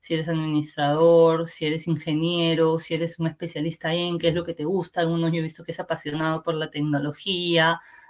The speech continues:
¿no? Entonces, son frases que hacen que la persona tenga una, eh, identidad digital, le llamamos hoy, ¿no? Todo este tema de cómo tú apareces en las redes, cómo te identifican, cómo te ven,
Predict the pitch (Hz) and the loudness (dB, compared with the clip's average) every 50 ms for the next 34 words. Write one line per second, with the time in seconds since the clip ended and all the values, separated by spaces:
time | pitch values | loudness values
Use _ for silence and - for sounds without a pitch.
0 | _ - - 180 - 202 202 196 - 220 220 214 - 220 220 220 - 240 240 - | _ -10 -8 -6 -6 -8 -8 -4 -2 -2 -2 4 8 8 8 8 6 -2 -6 -4
1 | - 180 180 175 170 - 208 233 294 294 - _ - - - - - - - - | 0 0 2 2 0 -2 -4 -4 -4 -6 -8 _ -20 -20 -20 -20 -18 -18 -20 -20
2 | - _ _ - 185 170 165 165 160 160 - 196 190 196 196 196 - 185 185 190 | -20 _ _ 0 4 4 4 4 2 -2 -2 0 0 0 0 0 -2 -2 -2 0
3 | 190 185 185 185 185 185 185 185 202 214 - - _ _ _ _ - 170 165 156 | 2 2 2 0 0 0 2 2 0 0 -2 -8 _ _ _ _ -4 -2 0 0
4 | 151 160 156 - 175 175 165 175 175 165 165 160 - - 170 170 180 196 196 190 | 0 -2 -4 -4 -4 -2 2 4 4 4 4 2 0 -2 0 4 6 6 6 6
5 | - 160 160 151 - 160 - 180 170 165 156 151 151 147 151 151 151 151 156 160 | 4 -4 -6 -6 -6 0 4 6 6 6 6 2 0 0 0 0 0 0 0 0
6 | 151 - - 170 151 143 135 147 143 151 165 - 165 156 160 165 - - 170 165 | -2 -2 -2 0 0 2 2 0 0 -2 -2 -4 -4 -4 -4 -6 -6 -6 -6 -2
7 | - 156 156 160 160 165 165 156 147 139 _ _ _ _ - - _ _ _ _ | -2 -2 0 2 0 2 2 0 -2 -4 _ _ _ _ -20 -20 _ _ _ _
8 | _ _ _ _ _ _ - - 202 196 202 208 - - 202 196 185 196 190 - | _ _ _ _ _ _ -4 -2 0 0 0 -2 -4 -4 -6 -2 -2 -2 0 0
9 | 180 165 170 165 185 - - - 170 160 151 147 147 165 170 165 165 160 156 156 | -2 0 -2 -4 -6 -8 -8 -4 -4 -2 -2 -2 0 2 2 4 4 2 0 -2
10 | - 180 170 170 175 170 - 175 170 160 156 151 151 151 151 143 - 175 165 165 | -4 -2 0 0 -2 -2 -2 -2 -2 0 0 -2 -2 -4 -6 -10 -6 -6 -6 -4
11 | - 165 156 156 156 151 - 160 160 170 165 - 151 151 151 139 131 139 | -2 -2 -2 -2 -2 2 0 2 2 2 -2 0 2 4 4 4 4 2